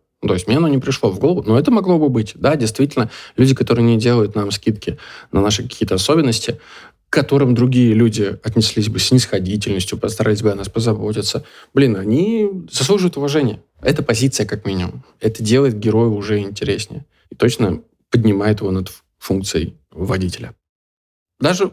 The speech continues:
ну, у Софы, понятно, у нее есть имя, <laughs> и уже дальше у нее за этим именем появляется персонажность какая-то, она взаимодействует. Видим, что она пытается, э, Дэна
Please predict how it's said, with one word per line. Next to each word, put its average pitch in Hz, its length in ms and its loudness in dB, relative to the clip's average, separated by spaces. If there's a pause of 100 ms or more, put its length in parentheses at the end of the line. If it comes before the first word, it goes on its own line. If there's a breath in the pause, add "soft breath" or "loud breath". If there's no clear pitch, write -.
ну, 190 180 2
у 160 60 -2
Софы, - 320 0
понятно, 143 420 -2
у 95 40 -2
нее 98 160 2
есть 92 200 0
имя, 196 300 4
<laughs> - 100 -8
и 139 60 4
уже 123 140 2
дальше 110 280 2
у 104 80 2
нее 104 360 2
за 110 120 0
этим 104 200 0
именем 101 260 -2
появляется 101 440 -2
персонажность 156 1120 0
какая-то, 127 680 0
она 104 300 -2 (280 loud breath)
взаимодействует. 113 840 2
Видим, 117 320 4
что 95 160 -8
она 95 120 -2
пытается, 92 920 -2
э, 90 240 -8
Дэна 98 540 -2